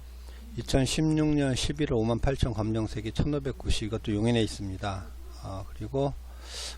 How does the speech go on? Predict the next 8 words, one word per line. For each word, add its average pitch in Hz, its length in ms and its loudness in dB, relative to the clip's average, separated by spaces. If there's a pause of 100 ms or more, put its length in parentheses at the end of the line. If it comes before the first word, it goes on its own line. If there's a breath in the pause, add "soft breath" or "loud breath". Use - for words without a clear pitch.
무사고로만 147 540 12
제가 113 160 2
보여드리겠습니다. 107 920 0
지금 104 160 -4
칠만 156 480 2
이천, 104 340 2
천육백, - 1080 -2
삼-, 151 300 -2